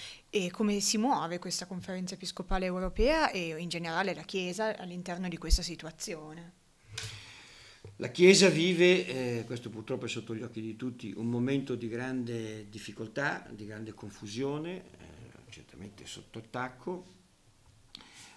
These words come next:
Speaker 2: ma deve, secondo me, eh,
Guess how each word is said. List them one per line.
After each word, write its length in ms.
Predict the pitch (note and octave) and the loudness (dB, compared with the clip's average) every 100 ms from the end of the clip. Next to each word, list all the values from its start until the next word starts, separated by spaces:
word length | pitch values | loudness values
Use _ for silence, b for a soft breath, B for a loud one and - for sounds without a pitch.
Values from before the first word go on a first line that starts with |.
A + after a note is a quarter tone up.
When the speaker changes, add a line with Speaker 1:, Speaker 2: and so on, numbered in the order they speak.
| _ | _
Speaker 2:
ma 520 | A#2 A2 C3+ C#3 - - | -10 -2 2 2 0 -8
deve, 720 | G#2+ A2+ C3+ C#3+ C#3+ D3+ - - | -6 0 2 2 2 0 -6 -12
secondo 440 | - - G2+ G2 | -12 -12 -14 -12
me, 180 | G#2+ B2+ | -8 -8
eh, 880 | B2+ B2 - - - - - - | -8 -16 -20 -20 -20 -20 -20 -20